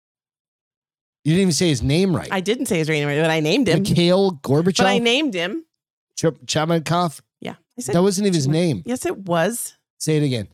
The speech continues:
Speaker 2: I'm not saying it
Speaker 1: 'Cause
Speaker 2: again.
Speaker 1: you don't know his
Speaker 2: <laughs> 'Cause I
Speaker 1: fucking
Speaker 2: didn't say
Speaker 1: name.
Speaker 2: it right.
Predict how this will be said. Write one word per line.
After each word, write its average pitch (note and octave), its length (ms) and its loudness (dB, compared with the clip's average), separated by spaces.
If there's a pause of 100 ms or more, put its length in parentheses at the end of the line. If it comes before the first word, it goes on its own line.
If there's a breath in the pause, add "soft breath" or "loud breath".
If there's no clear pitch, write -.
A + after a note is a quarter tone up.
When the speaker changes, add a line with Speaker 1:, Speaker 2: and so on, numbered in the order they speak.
(400)
Speaker 2:
I'm B3+ 80 -8
not C#4+ 100 -8
saying G#3+ 220 -4
it E3 120 -2
Speaker 1:
'Cause - 140 0
Speaker 2:
again. D3 60 2
Speaker 1:
you C3+ 60 4
don't F#3 180 0
know F#3+ 280 -4
his - 180 -6
Speaker 2:
<laughs> D4+ 40 -2
'Cause B3 180 0
I A#3 100 2
Speaker 1:
fucking - 0 -
Speaker 2:
didn't C4+ 140 2
say A3 240 2
Speaker 1:
name. D4 100 -2
Speaker 2:
it D#4+ 60 -2 (120)
right. A3+ 160 -6